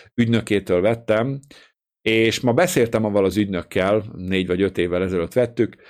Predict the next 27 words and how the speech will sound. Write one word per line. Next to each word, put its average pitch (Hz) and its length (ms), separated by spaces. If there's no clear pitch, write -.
és - 100
megkérdeztem, 120 560
hogy 104 220
miért 135 220
jött 110 220
el 104 100
attól 95 320
a 95 40
nagy 95 220
háló-, 92 320
attól 90 240
a 95 40
svájci 101 420
hálózattól. 85 960
És 123 260
summa 151 380
summarum 123 580
azt 113 200
mondta, 98 320
hogy 92 220
hát 113 280
elkezdett 95 640
sorvadni 92 560
és 82 200
leépülni, 90 600
megy 87 220
tönkre. 78 480